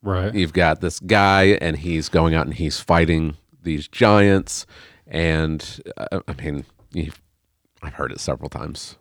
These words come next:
Speaker 2: Um, you know, "What giants are you facing?"
Speaker 1: Yeah, no, we had, uh, in our Preaching the Old Testament class,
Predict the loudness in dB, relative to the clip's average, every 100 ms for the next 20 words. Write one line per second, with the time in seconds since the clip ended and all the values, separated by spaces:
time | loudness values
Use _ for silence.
0 | _ _ _ _ _ _ _ -8 -6 -6
1 | -10 -12 -10 -10 -6 -8 -4 -2 -2 -6
2 | -8 -8 -10 -16 -16 -18 -20 _ _ _
3 | -20 -20 -20 -20 -20 -20 _ 6 8 6
4 | 4 6 8 8 6 6 6 4 4 2
5 | 0 -2 -6 _ -2 0 2 2 2 4
6 | 4 4 4 2 2 0 -6 -6 -4 -2
7 | -2 -4